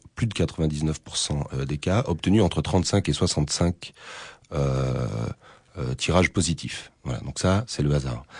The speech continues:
C'est-à-dire que si le magnétiseur avait une performance en dessous de trente-cinq essais positifs, euh, ça aurait été extraordinairement faible. S'il avait eu une performance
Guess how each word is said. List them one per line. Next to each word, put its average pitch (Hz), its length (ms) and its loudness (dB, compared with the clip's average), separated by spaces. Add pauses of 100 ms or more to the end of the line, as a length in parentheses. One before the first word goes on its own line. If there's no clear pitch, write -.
(160)
C'est-à-dire 73 280 -2
que 73 140 -4
si 95 480 0
le 76 160 0
magnétiseur 78 500 2
avait 73 140 0
une 73 100 4
performance 80 540 0
en 82 100 0
dessous - 200 0
de 107 80 -4
trente-cinq 80 440 0
essais 76 240 0
positifs, 76 600 -4 (800)
euh, 71 140 2
ça - 100 -4
aurait 69 120 0
été 73 200 -2
extraordinairement 78 920 4
faible. 98 440 2 (460)
S'il 82 300 -2
avait 73 180 2
eu 90 260 2
une 73 160 0
performance 76 460 0